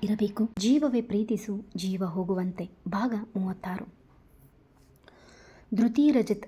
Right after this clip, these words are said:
ಇಬ್ಬರು ಮಲಗಿದ ಮೇಲೆ ಮೆಲ್ಲಗೆ ಸರಿಸಿ ಅವರಿಬ್ಬರಿಗೂ ಬೆಡ್‌ಶೀಟ್ ಹೊದಿಸಿ ತಮ್ಮ ರೂಮಿಗೆ ನಡೆದಿದ್ದರು ಅಮ್ಮಮ್ಮ. ರಾತ್ರಿ ಬೇಗ ಮಲಗಿದ ಕಾರಣ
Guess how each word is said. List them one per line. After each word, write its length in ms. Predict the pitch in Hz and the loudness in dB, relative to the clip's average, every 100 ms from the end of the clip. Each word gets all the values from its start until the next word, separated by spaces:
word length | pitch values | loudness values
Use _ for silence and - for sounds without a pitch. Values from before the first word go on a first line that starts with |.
| - 214 | -10 -8
ಇಬ್ಬರು 560 | 214 294 254 226 - 208 | 0 2 2 -2 -4 -2
ಮಲಗಿದ 340 | 202 202 208 | 0 0 0
ಮೇಲೆ 280 | 190 190 214 196 - 208 | 0 0 -2 -4 -4 0
ಮೆಲ್ಲಗೆ 460 | 214 262 285 247 | 4 4 4 2
ಸರಿಸಿ 480 | 233 196 214 214 - | 0 -2 -2 -4 -4
ಅವರಿಬ್ಬರಿಗೂ 560 | 196 196 196 220 214 202 | -4 -2 -2 0 0 0
ಬೆಡ್‌ಶೀಟ್ 400 | 180 175 220 - | -4 -4 -8 -8
ಹೊದಿಸಿ 520 | 185 170 180 208 190 - - - 226 | -8 -8 -6 -6 -6 -14 -20 -6 0
ತಮ್ಮ 200 | 202 202 | 0 2
ರೂಮಿಗೆ 340 | 202 247 208 | 4 4 4
ನಡೆದಿದ್ದರು 640 | 190 180 185 180 190 185 - - | -2 -2 -4 -4 -6 -6 -8 -2
ಅಮ್ಮಮ್ಮ. 420 | 190 180 185 185 - - - - - - - - - - | -2 -2 -4 -6 -12 -20 -20 -20 -20 -20 -20 -20 -6 0
ರಾತ್ರಿ 260 | 240 262 | 2 2
ಬೇಗ 260 | 185 214 269 | 6 6 6
ಮಲಗಿದ 340 | 277 214 208 196 | 6 4 2 0
ಕಾರಣ 300 | 190 196 214 | -2 -2 -2